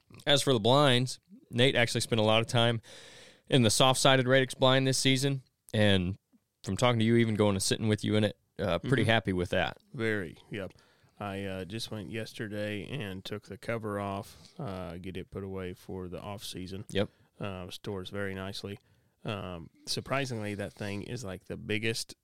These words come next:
Speaker 2: uh, beanie hat that you can imagine.
Speaker 1: Yeah?
Speaker 2: Uh, and
Speaker 1: Just
Speaker 2: I
Speaker 1: slips on and slips off?
Speaker 2: Mm-hmm.
Speaker 1: Really?
Speaker 2: Um, I got it folded up very nicely into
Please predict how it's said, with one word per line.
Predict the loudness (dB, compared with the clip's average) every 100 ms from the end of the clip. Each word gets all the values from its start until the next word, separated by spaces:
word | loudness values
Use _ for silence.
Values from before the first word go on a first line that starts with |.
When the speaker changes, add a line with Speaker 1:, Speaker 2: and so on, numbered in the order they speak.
| _ _ _ _
Speaker 2:
uh, | -8 -6 -8
beanie | -8 -4 -2 -2 -4 -6
hat | -8 -10 -10 -14
that | -12
you | -12
can | -10 -10
imagine. | -8 -8 -10 -12 -14 -8
Speaker 1:
Yeah? | -2 0 -2 -6
Speaker 2:
Uh, | -8
and | -8 -8 -4
Speaker 1:
Just | -2
Speaker 2:
I | 2
Speaker 1:
slips | 0 2
on | 0
and | 2
slips | -2 -4
off? | -4 -4 -8 -10
Speaker 2:
Mm-hmm. | -8 -10 _ _
Speaker 1:
Really? | 2 2 -2 _ _ _ -8
Speaker 2:
Um, | -6 -6 -8
I | -10 -10
got | -10
it | -12
folded | -10 -10 -8 -10
up | -8
very | -6 -6
nicely | -6 -8 -8 -8 -8
into | -10 -12 -10 -10